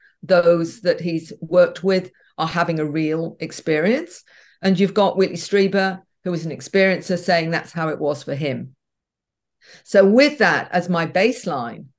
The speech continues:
I was then looking at how can I support Ellis. And the interesting thing was I was doing advanced counseling at the time, took his case because it was so different and unusual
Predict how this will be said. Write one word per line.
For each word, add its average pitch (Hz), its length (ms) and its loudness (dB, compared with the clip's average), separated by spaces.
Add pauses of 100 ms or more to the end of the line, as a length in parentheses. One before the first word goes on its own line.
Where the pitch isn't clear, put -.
(440)
I 180 200 2
was 175 280 0
then 180 540 2
looking 180 340 -2
at - 100 -6
how 175 180 0
can 180 200 -6
I 151 120 -6
support - 680 -2 (440)
Ellis. 131 500 -6 (400)
And 156 440 2 (380)
the 165 340 -2
interesting 220 540 2
thing 165 200 -2
was 156 240 -2
I 147 80 2
was 143 140 -2
doing 147 180 -6
advanced 139 420 -6
counseling 170 460 -4
at - 100 -16
the 113 60 -14
time, 208 460 -2 (600)
took 247 220 2
his 220 220 4
case 151 540 0 (220)
because 226 360 0
it 226 80 0
was 180 160 -4
so 160 180 2
different 143 420 -4
and 151 140 -4
unusual 151 680 -4